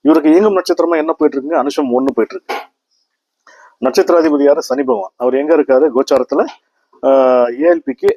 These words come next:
நாலாம் வீடான கும்பத்துல இருக்காரு. நாலுன்னா வீடு, வண்டி வா-, வாங்கணும். அப்ப இந்த சமயத்துல இந்த ஜாதகர் வா-,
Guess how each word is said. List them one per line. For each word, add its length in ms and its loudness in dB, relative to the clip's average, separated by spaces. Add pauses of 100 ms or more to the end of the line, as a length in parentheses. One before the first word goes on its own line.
(140)
நாலாம் 460 0
வீடான 440 -2 (460)
கும்பத்துல 380 -2
இருக்காரு. 260 -14 (920)
நாலுன்னா 440 0 (400)
வீடு, 300 2
வண்டி 280 0
வா-, 340 2 (140)
வாங்கணும். 340 0
அப்ப 380 -2 (360)
இந்த 260 -2
சமயத்துல 300 0
இந்த 60 2
ஜாதகர் 340 2
வா-, 380 2